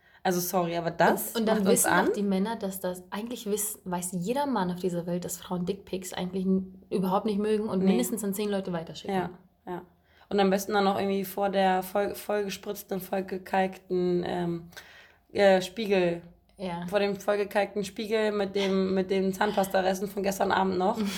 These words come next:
Speaker 1: Mit den ganzen Tuben im Hintergrund.
Speaker 2: Oh Mann.
Speaker 1: Nee, das finde ich schrecklich.
Speaker 2: Dickpics und dann kommen die Sportpics.
Speaker 1: Ja.
Speaker 2: Sportdickpics. <laughs>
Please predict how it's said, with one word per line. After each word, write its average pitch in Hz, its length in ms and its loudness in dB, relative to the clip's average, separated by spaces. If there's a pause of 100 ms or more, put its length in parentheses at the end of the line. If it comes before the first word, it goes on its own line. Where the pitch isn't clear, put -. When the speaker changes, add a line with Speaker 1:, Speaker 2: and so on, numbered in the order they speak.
(580)
Speaker 1:
Mit 240 220 4
den 240 80 4
ganzen 226 340 2
Tuben 214 280 -2
im 202 80 0
Hintergrund. 202 720 0
Speaker 2:
Oh - 100 -6 (100)
Mann. - 320 -8
Speaker 1:
Nee, 214 200 6
das 208 200 2
finde 226 200 -2
ich - 80 -4
schrecklich. 233 400 0
Speaker 2:
Dickpics 220 440 -2
und 208 120 -2
dann 196 160 -4
kommen 196 240 -4
die 190 60 -4
Sportpics. - 800 -10 (160)
Speaker 1:
Ja. 226 280 2 (280)
Speaker 2:
Sportdickpics. - 960 -14
<laughs> - 40 -14